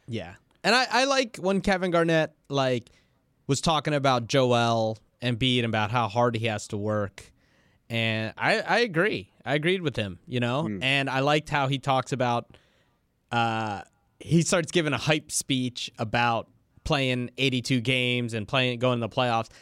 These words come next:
Speaker 1: And I, I rewound it 'cause I was driving to work and I, I got so hyped. Like, Kevin, like,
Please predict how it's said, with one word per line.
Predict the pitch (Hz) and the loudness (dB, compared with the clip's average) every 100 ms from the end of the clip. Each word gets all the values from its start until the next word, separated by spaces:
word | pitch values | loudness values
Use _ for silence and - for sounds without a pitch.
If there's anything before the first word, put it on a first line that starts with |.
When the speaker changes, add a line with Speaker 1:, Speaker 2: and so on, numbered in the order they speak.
| - - | -20 -2
Speaker 1:
And | 131 | 0
I, | 151 - | 0 0
I | 139 | 0
rewound | 165 151 127 127 117 | 2 2 4 2 2
it | |
'cause | 101 113 | 0 0
I | 123 | 0
was | 120 | 0
driving | 143 123 117 | 0 0 2
to | |
work | 113 107 113 | 2 2 0
and | |
I, | 110 113 - | -2 -2 -2
I | 139 | -2
got | 131 | 0
so | - 120 | -2 -2
hyped. | 95 95 - - | -2 -6 -8 -8
Like, | 104 101 | -6 -2
Kevin, | 175 170 147 107 - | -2 -2 -6 -12 -8
like, | 151 143 | -6 -6